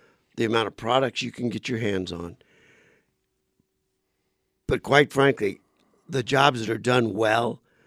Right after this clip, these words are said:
that look the best and hold up the best,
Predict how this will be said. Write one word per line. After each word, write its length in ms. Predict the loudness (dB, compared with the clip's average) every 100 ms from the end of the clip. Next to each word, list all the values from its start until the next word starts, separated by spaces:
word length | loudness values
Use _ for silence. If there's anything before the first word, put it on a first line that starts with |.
| _ _ _ -6
that 180 | -4
look 380 | 0 2 2 2
the 100 | 0
best 380 | 2 0 0 -6
and 260 | -6 -8 -6
hold 300 | -4 -2 -2
up 160 | -4
the 80 | -6
best, 340 | -4 -4 -8